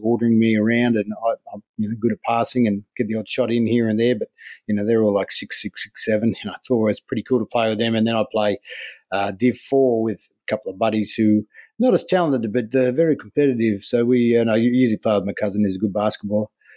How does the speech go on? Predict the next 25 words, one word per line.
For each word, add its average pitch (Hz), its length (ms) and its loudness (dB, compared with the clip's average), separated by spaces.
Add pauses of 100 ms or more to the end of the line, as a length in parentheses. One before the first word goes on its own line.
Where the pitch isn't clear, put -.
(160)
And 113 120 -2
then 135 120 4
in 151 140 4
the 143 80 4
winter, 151 260 2
I 160 60 4
just 131 180 -4
play 143 140 2
a - 20 4
little 139 160 2
bit 135 120 4
of 127 40 0
Masters 139 380 -2
footy, 143 320 2
and 120 140 2
then 117 320 2
occasionally, 147 720 0
not 143 240 -2
that 117 160 -2
often, 135 400 -4
we 107 140 -4
do 107 160 0
some 104 200 -2
one-on-one 104 380 0
coaching, 101 500 -4